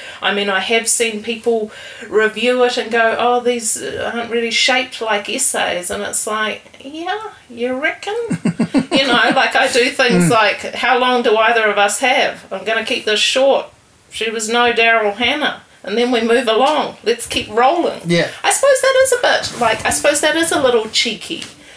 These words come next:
Speaker 1: But then
Speaker 2: It's great though, isn't it? I mean, I used to, I used to, um, feel like I had to put on the, um,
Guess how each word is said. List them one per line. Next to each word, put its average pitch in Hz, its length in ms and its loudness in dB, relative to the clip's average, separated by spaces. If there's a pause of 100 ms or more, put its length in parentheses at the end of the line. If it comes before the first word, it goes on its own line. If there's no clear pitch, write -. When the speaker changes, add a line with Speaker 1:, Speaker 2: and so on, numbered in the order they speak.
(160)
Speaker 1:
But 226 240 2
then 240 480 0 (260)
Speaker 2:
It's 214 140 2
great 294 240 0
though, 170 240 2
isn't 247 160 4
it? 165 100 2
I 160 80 2
mean, 190 160 4
I 202 120 4
used 214 320 2
to, 180 280 4
I 180 120 2
used 196 400 0
to, 190 120 4 (320)
um, 165 440 0
feel 175 360 4
like 160 360 2
I 165 160 0
had 160 260 -2
to - 80 -2
put - 340 -4
on 156 280 2
the, 147 260 -2 (580)
um, 151 520 -2